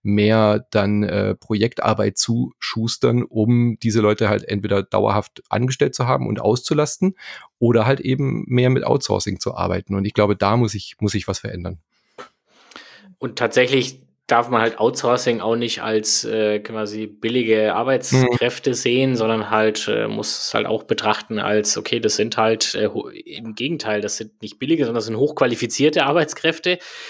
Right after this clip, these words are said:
Speaker 2: die
Speaker 1: Ja.
Speaker 2: halt genau, wie du sagst, auf irgendwas spezialisiert sind, auf irgendeinen Aspekt, äh, der Entwicklung.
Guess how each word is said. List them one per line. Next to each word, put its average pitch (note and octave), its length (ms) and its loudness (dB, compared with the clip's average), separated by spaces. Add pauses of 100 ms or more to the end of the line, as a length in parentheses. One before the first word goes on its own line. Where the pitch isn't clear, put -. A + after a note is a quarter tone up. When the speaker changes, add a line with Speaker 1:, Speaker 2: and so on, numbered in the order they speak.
(200)
Speaker 2:
die A2+ 100 0
Speaker 1:
Ja. B2 60 2
Speaker 2:
halt B2+ 140 0
genau, C3+ 540 2
wie B2+ 140 -8
du C3 80 -2
sagst, C3 280 2
auf - 160 -14
irgendwas D#3+ 360 4
spezialisiert B2+ 680 0
sind, G#2 140 -6
auf G2 120 -10
irgendeinen A2 420 -4
Aspekt, - 560 -4
äh, D3+ 240 -6
der C#3 140 2
Entwicklung. D3+ 540 -4